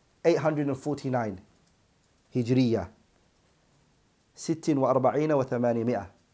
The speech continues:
The Shaykh rahimahullah, he died on a Friday, التاسع عشرة, nineteenth of Jumad al-Ula,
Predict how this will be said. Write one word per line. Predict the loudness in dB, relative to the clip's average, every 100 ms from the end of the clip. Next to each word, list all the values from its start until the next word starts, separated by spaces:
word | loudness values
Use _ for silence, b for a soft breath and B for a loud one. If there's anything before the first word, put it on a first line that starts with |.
| _ _ _ _ _ _ _ _ _ _ _ _ _ _ _ _ _ _ _ _ _
The | -6
Shaykh | 2 4 4
rahimahullah, | 2 2 2 2 4 8 8 6
he | 2
died | 6 8 10 8 4 2 0 2
on | -2
a |
Friday, | 0 2 4 4 0 -4 -12 _ _ _ _ _ _ _ -6
التاسع | -6 6 12 12 12 4 4
عشرة, | 4 6 6 6 4 -2 -20 _ _ _ _ _ _ _ _ _ -2
nineteenth | 0 2 0 0 -2 4
of | 8 10 10 6 0
Jumad | 0 4 4 4
al-Ula, | 0 2 2 0